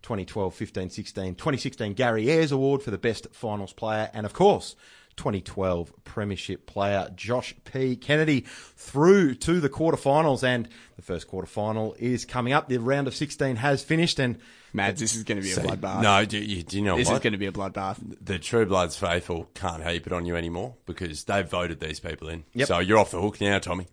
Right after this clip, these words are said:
Speaker 1: Oh, so <laughs> can take a bit of a breather, but it's, uh, it's, it's still on for the True Bloods faithful. We've got a big decision to make here with the first quarterfinal in the greatest one of the past twenty-five years competition. We've got a couple of absolute champions, a couple of True Bloods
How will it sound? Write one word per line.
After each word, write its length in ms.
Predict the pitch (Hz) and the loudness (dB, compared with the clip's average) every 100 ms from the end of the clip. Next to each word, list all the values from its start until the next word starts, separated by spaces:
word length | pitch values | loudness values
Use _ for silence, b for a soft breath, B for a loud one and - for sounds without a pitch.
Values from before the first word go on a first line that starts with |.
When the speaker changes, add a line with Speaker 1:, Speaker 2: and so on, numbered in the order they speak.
| - 107 | -16 -10
Speaker 1:
Oh, 160 | 113 - | -10 -10
so 220 | - 117 - - | -6 -6 -6 -12
<laughs> 160 | - | 8
can 640 | 170 - 160 - - 170 | 8 10 6 4 6 4
take 220 | 117 156 151 | 6 6 6
a 60 | |
bit 120 | 156 | 6
of 100 | 151 | 6
a 60 | 143 | 4
breather, 340 | 143 151 143 | 6 6 6
but 220 | 131 120 B B B 98 | 2 0 B B B -8
it's, 220 | 113 - | -4 4
uh, 340 | 120 117 107 95 | 6 6 4 0
it's, 240 | 104 - | -8 -10
it's 180 | 113 110 | -8 -4
still 260 | - 175 151 | 2 6 8
on 160 | 160 143 | 6 4
for 80 | 117 | -2
the 80 | |
True 180 | - 135 | 0 2
Bloods 220 | 120 113 | 2 0
faithful. 340 | - 127 139 107 | 2 0 0 -2
We've 80 | 123 | -2
got 80 | |
a 60 | 113 | -2
big 180 | 131 117 | -2 -2
decision 380 | 120 135 127 113 | -4 -2 -2 0
to 60 | |
make 200 | 110 113 - | 0 -2 0
here 200 | 120 113 | 0 2
with 200 | 120 123 | 2 0
the 100 | - | -2
first 520 | - 160 190 - - - | 4 6 6 4 -2 -10
quarterfinal 920 | - 165 175 165 - 143 147 131 123 B B _ | 0 4 6 6 4 4 4 2 -2 B B _
in 60 | 104 | -4
the 40 | |
greatest 340 | 107 92 90 101 | 0 0 -2 -8
one 80 | 92 | -10
of 40 | |
the 60 | - | -6
past 260 | 90 87 | -8 -8
twenty-five 480 | 101 87 - 92 92 | -10 -10 -8 -6 -6
years 160 | 95 - | -8 -8
competition. 640 | 104 98 - 104 90 90 | -8 -8 -10 -10 -8 -6
We've 160 | 110 | -6
got 280 | - 107 - | -2 -2 -2
a 360 | - - - - | -10 -20 -20 -12
couple 260 | 123 92 | -10 -10
of 40 | 82 | -8
absolute 540 | 113 - - 92 104 - | -8 -6 -8 -4 -4 -4
champions, 400 | 104 110 95 85 | -4 -4 -4 -4
a 60 | |
couple 260 | - 147 110 | 0 0 -2
of 80 | - | -2
True 300 | 139 139 120 | 2 2 4
Bloods 480 | 127 123 92 - | 4 4 2 -10